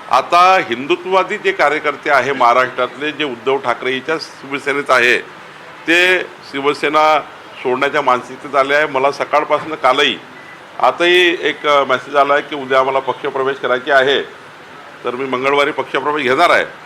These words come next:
पण उद्धव ठाकरेंच्या शिवसेनेतले लोक आता या भूमिकेमुळे अस्वस्थ आहे. वक्फ सुधारणा कायद्याचा विरोध करणे म्हणजे ज्या पद्धतीने विरोध केला आहे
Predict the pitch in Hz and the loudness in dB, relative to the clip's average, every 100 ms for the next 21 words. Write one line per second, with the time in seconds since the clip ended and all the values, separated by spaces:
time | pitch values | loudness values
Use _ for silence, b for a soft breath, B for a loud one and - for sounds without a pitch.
0 | 165 - - - 127 139 131 180 196 160 | -20 -20 -20 -12 -8 -8 0 2 2 0
1 | 147 160 160 180 175 170 156 156 156 147 | 0 -2 -2 0 0 -2 -4 -4 -4 -4
2 | 156 165 151 143 156 147 151 151 160 - | -4 -2 -2 0 2 2 2 2 2 -2
3 | - - - - - 131 180 135 143 160 | -16 -20 -20 -20 -4 2 2 0 -2 0
4 | 165 151 151 127 - 175 - 170 135 151 | 0 0 2 0 0 -4 2 2 4 4
5 | 110 - - - - - - - 104 143 | 0 -4 -16 -20 -20 -20 -20 -20 0 2
6 | 185 196 - - - 135 139 151 160 190 | 2 0 -14 -18 -14 -2 0 2 2 2
7 | 147 135 147 151 180 170 135 175 - 151 | 2 2 0 0 0 -2 0 -2 0 0
8 | 165 180 95 - - - - - - 123 | 2 2 0 -6 -20 -20 -20 -20 -10 -8
9 | 143 151 185 190 202 196 - - - - | -6 -2 2 2 0 -2 -10 -20 -20 -20
10 | - - - - - - 110 120 160 - | -20 -20 -20 -20 -20 -20 -4 2 2 2
11 | 147 139 160 170 180 190 202 196 - - | -2 -2 -4 -2 0 2 0 -2 -10 -20
12 | - 139 147 175 175 160 160 139 | -18 -4 0 0 0 2 4 4